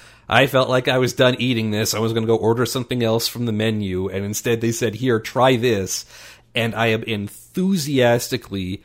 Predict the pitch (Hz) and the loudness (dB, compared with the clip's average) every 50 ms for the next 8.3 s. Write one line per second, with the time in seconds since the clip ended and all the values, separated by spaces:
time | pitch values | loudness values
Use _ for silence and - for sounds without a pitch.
0 | _ _ - 101 - - 110 110 113 110 - - 120 113 113 113 - 107 92 87 | _ _ -20 -12 -6 -2 -2 0 -2 -2 -4 -2 -4 -4 -4 -4 -6 -4 -4 -4
1 | 87 - - - - 92 127 - - - - 220 269 269 233 214 214 214 - - | -4 -4 -6 -4 -2 -2 -2 -2 -4 -4 0 2 2 2 2 0 -4 -8 -10 -14
2 | - - - - - - - - - 139 135 - 156 175 170 160 156 147 135 - | -18 -20 -20 -20 -20 -20 -18 -6 -2 -2 0 0 2 2 2 2 0 -2 -6 -10
3 | _ - - 120 113 117 123 165 240 277 240 214 175 156 165 175 175 170 151 143 | _ -18 -12 -10 -8 -6 -4 -4 -4 -2 -2 -2 0 0 2 0 0 0 -2 -6
4 | - - 175 185 180 170 160 - 107 110 113 120 139 160 180 185 180 147 131 127 | -6 -6 -6 -6 -4 -2 -4 -2 -2 0 0 2 4 4 4 4 4 2 0 0
5 | 139 131 127 120 - - - - 131 123 127 127 127 135 151 151 151 147 143 139 | -2 -2 -2 -2 -2 -2 -4 -2 -2 0 2 2 2 2 2 2 2 2 2 0
6 | 135 - - - - 127 127 127 127 - 143 127 - - 131 123 131 - - 117 | -2 -4 -6 -6 -4 -2 -2 -2 -2 -4 -8 -10 -6 -2 -2 -2 -2 -2 -4 -6
7 | - - - - - 127 147 190 202 196 175 156 147 - - 127 123 120 120 117 | -6 -6 -10 -12 -10 -8 -6 -6 -4 -2 -2 -2 -2 0 0 2 2 4 2 2
8 | 120 117 113 - - | 0 -4 -6 -8 -8